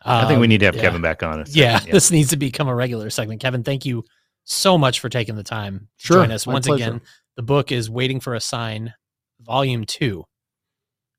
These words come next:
Speaker 2: Can't wait to read it. I'm, yeah, I'm gonna, especially the McGwire chapter.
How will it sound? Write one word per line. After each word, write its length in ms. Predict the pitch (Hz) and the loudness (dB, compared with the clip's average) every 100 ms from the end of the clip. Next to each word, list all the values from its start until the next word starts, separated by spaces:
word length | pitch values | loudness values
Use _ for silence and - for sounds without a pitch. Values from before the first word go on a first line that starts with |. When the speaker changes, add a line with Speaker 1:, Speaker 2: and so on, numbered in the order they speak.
| _ _ _ | _ _ _
Speaker 2:
Can't 160 | 127 | -6
wait 160 | 98 110 | -6 -10
to 80 | - | -12
read 160 | 92 | -18
it. 100 | 92 _ | -20 _
I'm, 320 | 123 110 101 _ _ _ | -6 -6 -10 _ _ _
yeah, 140 | _ - _ _ _ _ | _ -20 _ _ _ _
I'm 140 | - 143 | -6 -2
gonna, 420 | 123 117 127 127 | 0 -2 -4 -6
especially 460 | 147 - 147 - 120 | -4 2 2 2 0
the 140 | 110 | -2
McGwire 340 | 110 101 101 92 | -4 -6 -8 -10
chapter. 340 | - 95 - | -10 -12 -12